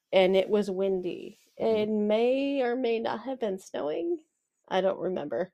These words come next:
Speaker 2: I know it, it took me, it took me a bit to get the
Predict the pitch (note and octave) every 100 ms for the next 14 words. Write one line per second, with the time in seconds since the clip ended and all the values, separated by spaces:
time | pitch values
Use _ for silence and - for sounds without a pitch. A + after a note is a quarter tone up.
0 | - A2 A#2 A2 G#2 G#2 - G#2+ C3 -
1 | A#2 G#2+ - G#2+ - B2+ C3+ B2+ G#2 G#2+
2 | - - F#2+ -